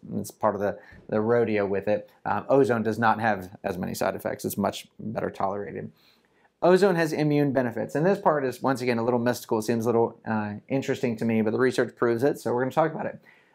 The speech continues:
Ozone, uh, I V ozone, inhibits inflammation.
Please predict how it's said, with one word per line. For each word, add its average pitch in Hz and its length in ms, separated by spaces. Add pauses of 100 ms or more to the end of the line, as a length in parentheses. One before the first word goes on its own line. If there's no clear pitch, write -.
(120)
Ozone, 202 500
uh, 127 320
I 139 140
V 160 180
ozone, 123 440 (180)
inhibits 160 500
inflammation. 156 640